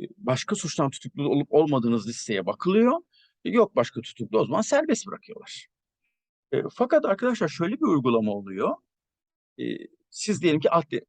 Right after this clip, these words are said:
Ankara, İstanbul için söyleyeyim, Çağlayan Adliyesi'ndesiniz. E, cezaevinde Silivri'de. O gün Silivri'den bir sürü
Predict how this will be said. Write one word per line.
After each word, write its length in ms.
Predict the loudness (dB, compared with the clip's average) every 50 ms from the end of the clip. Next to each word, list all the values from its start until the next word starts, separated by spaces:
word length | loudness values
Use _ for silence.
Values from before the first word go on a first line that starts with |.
| _ -2
Ankara, 320 | 0 0 0 0 -4 -6 -6
İstanbul 380 | -6 -6 -2 -2 -2 0 -2 -4
için 180 | -4 -6 -10
söyleyeyim, 360 | -10 -6 -6 -6 -4 -4 -6 -4
Çağlayan 400 | 0 2 4 4 4 4 4 2
Adliyesi'ndesiniz. 1040 | 2 0 0 -6 -8 -8 -10 -12 -14 -12 -10 -10 -10 -6 -2 0 0 0 0 -2 _ _ -20 -20 -20 -20 -20 -20 _ _ -6
E, 80 | -4 2
cezaevinde 520 | 2 2 4 4 4 4 4 2 2 0
Silivri'de. 640 | 0 0 0 2 4 4 4 4 2 -2 -2 -4 -10 -10 -14 _ _ _ _ _ _ _ _ _ _ -20 -20 -20 _ _ _ 2
O 140 | 4 4 4
gün 240 | 4 0 0 -2 -2 -8
Silivri'den 720 | -10 -4 0 2 4 4 4 4 2 0 0 -2 -2 -2
bir 60 | -4
sürü 340 | -4 -4 -4 -2 0 0 -2